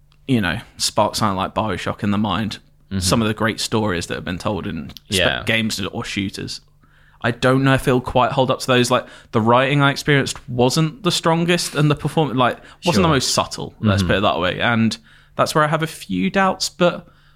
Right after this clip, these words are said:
Speaker 1: I don't know. I'm hopeful overall. It looks, I'm, it's full of promise, I think.
Speaker 2: Yeah, I don't know, like, what Mundfish is, like, individually those people have done before they
Speaker 1: Hmm.
Speaker 2: formed Mundfish.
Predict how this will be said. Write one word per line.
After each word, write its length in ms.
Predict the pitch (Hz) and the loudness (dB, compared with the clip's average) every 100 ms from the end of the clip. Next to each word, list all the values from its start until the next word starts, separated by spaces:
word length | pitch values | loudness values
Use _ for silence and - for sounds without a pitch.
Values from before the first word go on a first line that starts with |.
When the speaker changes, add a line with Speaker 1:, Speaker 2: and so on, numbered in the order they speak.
| _ _ _ _ _ - | _ _ _ _ _ -2
Speaker 1:
I 60 | |
don't 160 | 233 311 | 2 4
know. 60 | 123 | 4
I'm 80 | |
hopeful 360 | 120 202 - 147 | 4 2 2 0
overall. 320 | 123 139 120 | 2 2 2
It 60 | 104 | 2
looks, 300 | 170 - - _ - | 0 -2 -8 _ -2
I'm, 180 | 160 156 _ _ _ _ | -2 -2 _ _ _ _
it's 100 | - | -10
full 160 | - 190 | 0 2
of 80 | 139 | 2
promise, 340 | 113 - - | 0 -2 -4
I 40 | - | -8
think. 260 | - - | -10 -10
Speaker 2:
Yeah, 140 | - - - | -8 -4 -2
I 80 | |
don't 260 | 156 247 247 | 2 2 2
know, 220 | 190 160 | 4 4
like, 260 | 131 127 117 | 4 2 2
what 460 | 127 123 82 - | 2 4 2 -2
Mundfish 600 | 135 123 113 110 - 107 | 0 4 4 2 0 -2
is, 140 | 113 101 | -2 0
like, 140 | 104 - | -2 2
individually 720 | 127 117 113 123 117 104 98 | 4 4 4 2 2 2 2
those 260 | 95 95 | 2 0
people 400 | - 104 92 87 | 0 -2 -2 -4
have 260 | 90 90 - | -4 -4 -2
done 320 | 101 98 117 | 0 2 0
before 340 | 120 120 120 120 | -2 -4 -2 2
they 240 | 123 120 | 2 2
Speaker 1:
Hmm. 100 | 101 - | -2 -8
Speaker 2:
formed 280 | - 131 120 | -2 0 2
Mundfish. 500 | 123 127 - 143 - | 2 0 2 0 -2